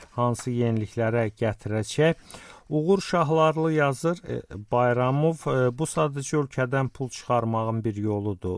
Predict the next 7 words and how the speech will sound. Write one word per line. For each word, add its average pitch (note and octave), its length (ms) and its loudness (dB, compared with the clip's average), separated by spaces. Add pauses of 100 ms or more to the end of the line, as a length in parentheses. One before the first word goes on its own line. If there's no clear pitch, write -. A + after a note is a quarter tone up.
(140)
O D#3 120 2
pulu C#3 240 -2
Azərbaycanda B2+ 840 0
banklara A#2+ 500 -2
borcu A#2 320 -2
olan A#2+ 220 0
vətəndaşlara A2+ 800 -2